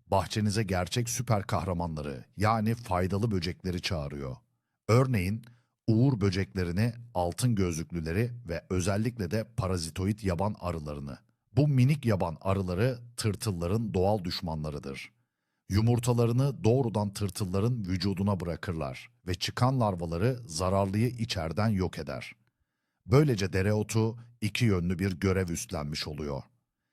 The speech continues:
Bir yandan lahanayı zararlılardan gizlerken diğer yandan da onların doğal düşmanlarını yardıma çağırıyor. Tek yapmanız gereken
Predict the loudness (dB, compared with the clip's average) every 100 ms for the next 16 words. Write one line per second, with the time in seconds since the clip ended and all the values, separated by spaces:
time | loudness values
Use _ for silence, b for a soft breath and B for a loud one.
0 | _ 2 4 6 4 2 2 2 0 0
1 | 2 2 0 -2 0 0 0 0 0 0
2 | 0 0 -2 -2 -2 -2 0 0 -2 -6
3 | b b 4 6 6 2 0 -2 -4 0
4 | 0 0 -4 -2 0 0 0 0 0 2
5 | 0 -4 -6 -6 -6 -4 0 0 -2 -2
6 | -2 -2 -4 -6 -6 -8 -8 -8 -8 -10
7 | _ _ 0 0 4 2 2 -4 -6 -2
8 | 0 0 4 4 4